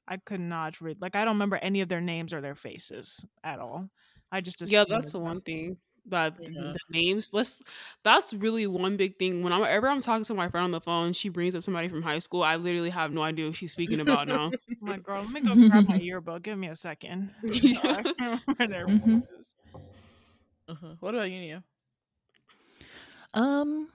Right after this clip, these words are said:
Speaker 4: well, my school is very small. It was only, like, seventy-five of us in a grade.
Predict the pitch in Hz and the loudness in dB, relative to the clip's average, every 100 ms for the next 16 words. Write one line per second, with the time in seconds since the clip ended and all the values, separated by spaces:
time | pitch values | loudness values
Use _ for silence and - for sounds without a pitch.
0 | - 233 247 262 262 226 196 190 190 202 | 0 4 4 2 0 2 6 4 4 2
1 | 208 202 175 160 160 190 190 190 196 190 | 2 2 4 4 2 2 2 2 2 4
2 | 175 170 - 175 170 165 - 143 151 147 | 2 0 2 2 4 0 0 0 0 0
3 | 147 156 165 160 - 156 135 113 | -2 -2 -4 -4 0 2 2 0